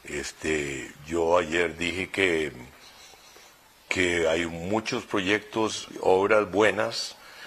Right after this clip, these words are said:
que se han realizado durante todo este periodo, que yo desearía que independientemente de este cambio de, de autoridades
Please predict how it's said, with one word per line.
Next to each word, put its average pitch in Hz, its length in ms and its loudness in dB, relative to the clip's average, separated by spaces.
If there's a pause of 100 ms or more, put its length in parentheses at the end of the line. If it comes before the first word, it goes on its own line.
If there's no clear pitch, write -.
(260)
que 82 140 -2
se 87 140 0
han 90 100 -2
realizado 92 840 2 (260)
durante 78 480 -2
todo 90 300 2
este 95 400 -2
periodo, 90 640 0 (760)
que 85 540 2
yo 104 160 6
desearía 90 580 2
que - 140 -8
independientemente 90 1080 -2
de 90 140 -2
este 98 220 -10
cambio 95 420 2
de, 76 200 -4 (540)
de 82 140 0
autoridades 85 1000 2